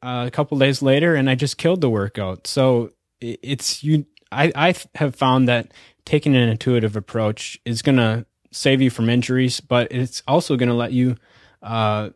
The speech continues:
reach those higher levels of performance. And I, after that workout, I had one of the, one of the best, uh, runner's highs that I've had in a while. So for me, that's, that's what it's about, is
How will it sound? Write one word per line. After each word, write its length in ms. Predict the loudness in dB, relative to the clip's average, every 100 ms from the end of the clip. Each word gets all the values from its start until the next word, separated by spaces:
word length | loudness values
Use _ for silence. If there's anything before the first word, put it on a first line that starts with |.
| _ _
reach 320 | -2 0 0
those 260 | 0 0 -2
higher 300 | -2 0 2
levels 400 | 4 2 0 -4
of 140 | -6
performance. 680 | -6 -6 -2 0 0 0 -4
And 380 | -4 -2 -2 -6 _ _ _ _ _ _
I, 120 | -6
after 380 | -2 -2 0 2
that 320 | 4 2 -4
workout, 380 | -2 0 2 2
I 60 | 2
had 200 | 0 -2
one 200 | 0 0
of 120 | 0
the, 320 | 0 -2 -6
one 180 | -8 -4
of 60 | -2
the 60 |
best, 420 | 0 0 0 -4 -4
uh, 220 | -4 -2
runner's 340 | -2 -2 -2 0
highs 360 | 0 0 -2
that 120 | -4
I've 120 | -4 -2
had 220 | -2 0
in 60 |
a 60 | 0
while. 340 | 0 0 0
So 320 | -4 -6 -6 -6 -14 _ _ _ _
for 140 | -2 2
me, 240 | 4 4
that's, 280 | 4 0 0
that's 260 | -2 -2 2
what 120 | 0
it's 120 | 0
about, 300 | 0 2 2
is 160 | 0